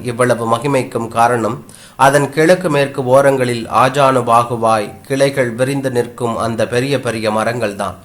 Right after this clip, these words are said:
அவைகளை சாதாரணமாய் மரங்கள் என்று அழைப்பதே சிறுமைப்படுத்துவதாகிவிடும்.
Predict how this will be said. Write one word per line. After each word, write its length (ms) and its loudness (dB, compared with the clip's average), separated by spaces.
அவைகளை 460 2
சாதாரணமாய் 840 2
மரங்கள் 460 2
என்று 240 -2
அழைப்பதே 520 -2
சிறுமைப்படுத்துவதாகிவிடும். 1400 -2